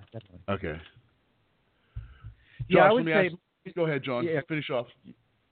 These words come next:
Speaker 1: Oh, well, I was gonna say is, you know, in a way, 'cause I didn't really get to touch base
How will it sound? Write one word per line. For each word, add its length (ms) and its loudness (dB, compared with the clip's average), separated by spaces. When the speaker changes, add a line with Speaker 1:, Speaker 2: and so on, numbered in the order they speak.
Speaker 1:
Oh, 60 -4
well, 220 0
I 140 4
was 80 0
gonna 240 0
say 160 2
is, 140 -2
you 120 -6
know, 240 -4
in 80 -6
a 80 -2
way, 320 2
'cause 120 -6
I 60 0
didn't 140 -6
really 120 -2
get 100 -4
to 60 -8
touch 240 -8
base 180 -2